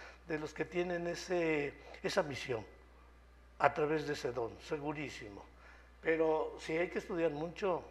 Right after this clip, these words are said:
A mí me ha, a mí no me ha costado, sino que me he entregado a este mundo maravilloso del arte.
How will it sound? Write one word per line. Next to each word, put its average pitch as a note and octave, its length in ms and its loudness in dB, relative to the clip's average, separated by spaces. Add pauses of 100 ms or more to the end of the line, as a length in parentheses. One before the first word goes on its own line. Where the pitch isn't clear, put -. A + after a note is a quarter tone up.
(180)
A D3+ 40 -10
mí D#3 160 -4
me G3 140 2
ha, D3 560 2
a D#3 40 -8
mí G3 320 -4 (880)
no A3+ 200 0
me C4+ 100 6
ha A#3+ 80 0
costado, C3 400 -2 (480)
sino E3 300 -2
que G3 120 0
me A3 140 0
he - 20 4
entregado F3 840 2 (120)
a C#3 460 0
este E3 240 -2
mundo D#3+ 260 -2
maravilloso C#3+ 600 -2
del C3+ 180 -2
arte. A#3 380 -2